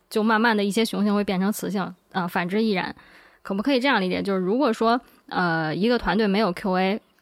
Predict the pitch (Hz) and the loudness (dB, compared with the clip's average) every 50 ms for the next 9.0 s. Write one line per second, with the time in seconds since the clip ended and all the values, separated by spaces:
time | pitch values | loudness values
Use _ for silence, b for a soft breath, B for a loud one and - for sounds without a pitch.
0 | _ _ - 170 165 156 - 240 254 247 208 - - 233 208 196 190 175 170 170 | _ _ -6 -6 -6 -4 0 2 2 2 2 2 2 2 2 2 0 0 0 -2
1 | 156 165 - - 226 233 247 233 220 - - 175 196 226 233 208 - - 247 240 | -2 -4 -2 0 0 2 2 2 0 0 0 0 0 0 0 -2 0 0 0 2
2 | 262 262 269 233 196 180 170 - 110 95 107 135 175 185 208 202 196 180 B B | 2 2 2 2 0 -2 -4 -6 -6 -6 -6 -4 -2 0 0 0 0 -2 B B
3 | B B - - 175 175 190 202 220 226 226 - - 233 220 208 214 220 - 240 | B B -6 -4 -2 0 0 2 2 0 0 0 0 0 2 2 2 0 0 -2
4 | 214 196 185 185 - 214 214 180 175 180 190 b b b b - 180 196 214 220 | -2 -2 -2 -4 -4 -6 -4 -4 -6 -8 -10 b b b b -4 -2 -2 0 0
5 | 254 269 294 294 240 170 165 190 233 214 202 208 - 180 170 180 202 240 226 202 | 2 2 2 4 2 2 0 0 0 0 0 0 0 0 0 0 0 0 0 0
6 | 190 202 - - - 160 165 175 175 214 220 240 226 208 202 202 - 220 190 170 | -2 -4 -4 -4 -4 -4 -2 -2 -2 0 0 0 0 0 0 0 0 0 0 0
7 | 160 180 185 - 226 220 214 233 247 240 202 208 233 240 226 - 269 277 311 302 | 0 0 0 2 2 2 2 2 0 0 0 0 0 0 0 0 0 0 0 0
8 | - 220 185 190 220 190 160 175 196 185 180 170 175 170 - 170 175 180 175 | 0 0 0 0 0 0 0 0 0 0 0 0 -2 -4 -4 -4 -4 -6 -6